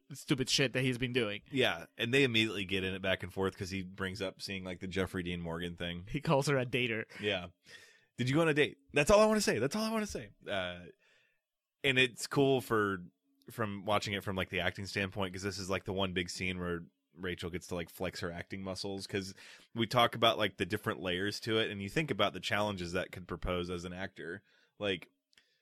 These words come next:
Speaker 2: okay, so in this scene, you wanna act like you're having a really hard time understanding what's going on, but, like, to your point, but you wanna stay steadfast in your morals and beliefs in this situation.
Speaker 1: The entire time, do not be starstruck by the fact that you are surrounded by Paul Giamatti, Kathy Bates, and Vince Vaughn.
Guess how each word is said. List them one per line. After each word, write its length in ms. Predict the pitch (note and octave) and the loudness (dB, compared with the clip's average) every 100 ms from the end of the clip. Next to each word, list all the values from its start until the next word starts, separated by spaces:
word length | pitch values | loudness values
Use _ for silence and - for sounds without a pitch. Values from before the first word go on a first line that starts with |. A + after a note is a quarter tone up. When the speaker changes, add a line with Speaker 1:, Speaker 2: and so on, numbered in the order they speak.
| _ | _
Speaker 2:
okay, 200 | A2 B2+ | -2 0
so 140 | G#2+ A2+ | 2 2
in 80 | C#3 | 2
this 140 | - | 2
scene, 200 | C#3+ C3+ | 2 0
you 80 | B2 | 2
wanna 140 | A#2 | 0
act 320 | G2 A#2 B2 | 2 2 2
like 300 | B2+ A2+ G2+ _ | 2 0 0 _
you're 180 | G#2+ G2+ | -6 -2
having 260 | A#2+ A2+ | 0 0
a 60 | G#2 | 0
really 220 | G#2+ A#2+ | 2 4
hard 200 | A2+ A2 | 4 0
time 220 | A2+ G#2+ G#2 | 2 0 0
understanding 460 | G2 - G#2 G2+ | -4 -2 -2 -2
what's 140 | G2 F2+ | -4 -2
going 260 | G2+ G2 | 0 0
on, 240 | G2+ G2 F#2 | 2 0 0
but, 120 | F2+ | -4
like, 160 | F2+ F2 | -6 -6
to 80 | G2 | -2
your 140 | G2 | -2
point, 260 | - F#2 F2 | -2 -4 -2
but 80 | |
you 80 | E2 | -4
wanna 140 | F#2+ F#2 | -4 -2
stay 200 | G2+ F#2 | -2 -2
steadfast 640 | - F#2+ - F2+ F2 - | 0 0 2 0 0 -4
in 60 | F2+ | -8
your 100 | F2 | -4
morals 340 | F2+ F2 E2+ | 0 2 0
and 120 | F2 | -4
beliefs 320 | E2+ E2 E2+ E2+ | -6 -6 -8 -8
in 80 | |
this 140 | F2+ F2+ | -8 -8
situation. 600 | E2 F2+ C2+ B1 - C2 | -10 -8 -8 -8 -12 -2
Speaker 1:
The 80 | C3+ | 0
entire 300 | C3+ G#3 G3 | 6 8 8
time, 360 | G3+ F#3+ C#3+ - | 8 8 8 6
do 140 | D3+ D#3+ | 6 10
not 280 | E3 E3+ E3+ | 10 8 6
be 140 | D#3+ | 2
starstruck 640 | - F3 G3+ - D3 C3 | 6 6 8 6 6 6
by 140 | - C#3 | 6 4
the 80 | C#3 | 6
fact 260 | D#3 D3+ | 6 8
that 140 | C#3+ C3+ | 6 8
you 140 | D3 | 8
are 60 | D3 | 10
surrounded 520 | F#3 E3 D#3+ D#3+ D3 | 8 10 10 10 10
by 140 | C#3+ | 8
Paul 240 | C3+ E3+ E3+ | 10 10 10
Giamatti, 500 | E3+ D#3 D#3 D3+ D3+ | 10 8 8 8 6
Kathy 280 | F#3 D3+ E3 | 4 6 8
Bates, 480 | D3 C#3 C#3+ C#3+ - F#3 - _ | 8 8 6 2 -6 -12 -18 _
and 140 | D3+ C3 | 2 8
Vince 240 | D3+ C#3+ | 8 8
Vaughn. 380 | C#3 C3 G#2 | 4 2 2